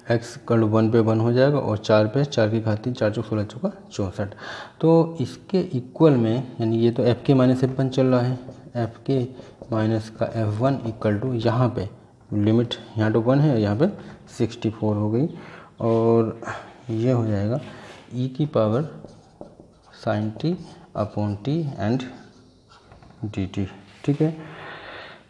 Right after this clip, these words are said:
और ई की power t sin t, देखिएगा ये f of x था, तो ऐसे ही ये वाला हमारा क्या बन जाएगा,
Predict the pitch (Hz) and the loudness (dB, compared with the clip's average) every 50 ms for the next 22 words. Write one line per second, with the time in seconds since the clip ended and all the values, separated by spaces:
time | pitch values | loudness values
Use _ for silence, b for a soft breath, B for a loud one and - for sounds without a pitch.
0 | _ _ _ - - - - 127 123 123 127 - - - - 151 151 151 185 170 | _ _ _ -20 -12 -4 -2 2 2 4 2 2 0 4 4 6 6 6 6 8
1 | 170 170 165 165 170 160 165 - 175 170 165 156 160 143 139 139 139 139 147 147 | 8 10 10 10 8 6 6 6 4 6 4 4 2 4 4 4 6 8 8 8
2 | 143 127 B B B B B B B - 117 120 123 110 104 104 95 90 90 90 | 8 6 B B B B B B B -2 4 4 4 4 4 2 0 0 0 -2
3 | - - - - - 113 117 135 151 147 135 - - - 135 - 135 131 127 - | -6 -10 -14 -10 -6 0 4 6 8 8 8 6 4 0 0 2 2 0 0 0
4 | - - 143 165 165 - B B B B B B B B B _ - 120 - - | 0 0 0 0 -2 -6 B B B B B B B B B _ -2 -2 0 2
5 | - 110 107 104 - 120 117 120 117 113 113 123 127 123 120 113 110 104 110 110 | 2 0 2 2 2 2 2 2 2 4 6 6 8 8 8 6 4 2 2 2
6 | 110 110 113 110 110 151 147 131 117 110 104 101 101 104 131 170 | 2 2 2 2 4 4 6 6 6 4 4 4 4 2 2 0